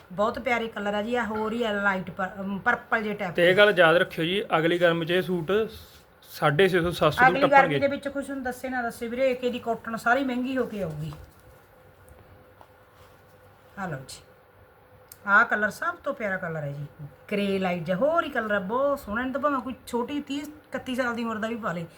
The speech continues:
Speaker 1: ਡਾਰਕ ਦੁਪੱਟਾ ਲੈ ਲੇ, ਸੋਹਣਾ ਲੱਗਣਾ ਹੈ।
Speaker 2: ਆਰਾਮ
Speaker 1: ਇਹ
Speaker 2: ਨਾਲ
Speaker 1: ਸੀ
Speaker 2: ਪੰਜਾਹ,
Speaker 1: ਆਪਣੇ ਜੀ ਸਾਢੇ ਪੰਜ ਸੌ ਵਾਲੇ ਸੂਟ
Speaker 2: ਪੰਜਾਹ
Speaker 1: ਜੀ।
Speaker 2: ਸਾਲ ਤੱਕ ਵੀ ਆਰਾਮ ਨਾਲ ਪਊਗੇ ਕਲਰ।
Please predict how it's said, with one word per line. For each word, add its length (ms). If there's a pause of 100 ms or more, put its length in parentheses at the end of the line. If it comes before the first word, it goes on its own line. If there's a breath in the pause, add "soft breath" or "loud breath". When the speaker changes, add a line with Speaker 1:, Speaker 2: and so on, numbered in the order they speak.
(260 soft breath)
Speaker 1:
ਡਾਰਕ 300
ਦੁਪੱਟਾ 340
ਲੈ 100
ਲੇ, 120
ਸੋਹਣਾ 240
ਲੱਗਣਾ 260
ਹੈ। 60
Speaker 2:
ਆਰਾਮ 1200
Speaker 1:
ਇਹ 40
Speaker 2:
ਨਾਲ 100
Speaker 1:
ਸੀ 80
Speaker 2:
ਪੰਜਾਹ, 140
Speaker 1:
ਆਪਣੇ 200
ਜੀ 120
ਸਾਢੇ 340
ਪੰਜ 280
ਸੌ 140
ਵਾਲੇ 220
ਸੂਟ 200
Speaker 2:
ਪੰਜਾਹ 260
Speaker 1:
ਜੀ। 60
Speaker 2:
ਸਾਲ 160
ਤੱਕ 160
ਵੀ 80
ਆਰਾਮ 200
ਨਾਲ 120
ਪਊਗੇ 220
ਕਲਰ। 240